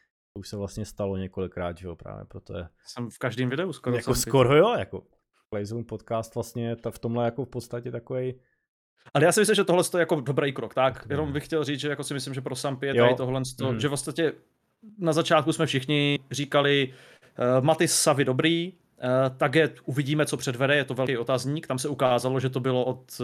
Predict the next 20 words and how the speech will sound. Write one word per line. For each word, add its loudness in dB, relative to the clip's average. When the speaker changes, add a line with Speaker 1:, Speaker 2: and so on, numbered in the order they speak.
Speaker 2:
Guardiana, 2
který -2
si -4
to -4
podle, 0
eh, -6
podle -2
všeho 0
vytipoval 0
jeho 4
právě 4
on, 0
takže -4
to -2
je 4
jako -2
super, -2
super -6
pick. -6
A 4